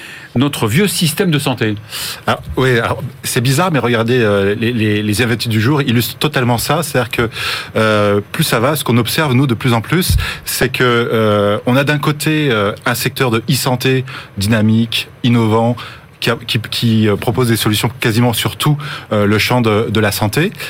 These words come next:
Speaker 2: et qui donne l'image d'un secteur santé, euh, très, très conquérant, on va dire. Et puis d'un autre côté, eh bien, euh, de façon récurrente, euh, il y a le vieux système de santé
Speaker 1: Ouais.
Speaker 2: avec, euh, des problèmes de, d'accès aux soins sur les territoires, avec des crises à répétition à l'hôpital,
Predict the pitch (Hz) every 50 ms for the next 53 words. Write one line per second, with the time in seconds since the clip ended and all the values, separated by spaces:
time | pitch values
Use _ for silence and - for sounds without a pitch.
0 | - - - - - - - - - - 107 113 120 117 - - - - - 117
1 | 120 139 139 131 117 117 123 127 131 120 110 120 110 104 101 - 110 - 117 110
2 | - - 110 104 - - 127 127 123 117 98 92 95 92 - - - - 135 131
3 | 123 117 113 107 104 95 - - - - 110 107 104 101 - - 127 - - 120
4 | 110 147 202 170 120 113 147 190 180 - - - - - - - 127 113 - -
5 | 143 127 131 151 127 - - 123 - - 139 165 196 220 220 - 123 107 101 107
6 | 110 110 107 104 104 104 101 101 101 104 101 - - - - - - - 113 110
7 | - - 113 - 110 - 135 120 - 147 143 - - 113 113 143 175 170 - -
8 | - - 117 107 104 101 98 101 101 101 95 95 92 90 92 107 139 147 - -
9 | 120 - - - 127 135 131 117 113 107 - 117 110 - 117 123 139 151 147 -
10 | - - - - - 107 107 107 110 123 127 127 - 120 113 98 110 98 - -
11 | 117 117 117 117 113 107 110 110 107 107 107 113 110 - - - 117 113 - -
12 | 120 113 - 113 107 104 - - 101 104 101 - - 123 131 131 120 113 104 113
13 | 123 113 107 110 104 - - - 135 127 131 117 101 - 104 110 101 - 110 -
14 | - - 117 113 - - - - - - - - 107 101 107 104 - 107 - 131
15 | 131 139 143